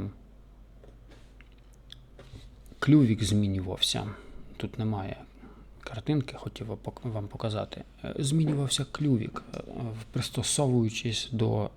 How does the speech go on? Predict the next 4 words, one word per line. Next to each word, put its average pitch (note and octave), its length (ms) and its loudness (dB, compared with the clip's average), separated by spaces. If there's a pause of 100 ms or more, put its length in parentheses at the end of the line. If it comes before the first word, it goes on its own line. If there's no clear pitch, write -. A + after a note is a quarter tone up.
(200)
е, G#2+ 400 -4
середовища, G#2+ 1000 2 (340)
е, - 40 -6 (1120)
е, G#2+ 180 -4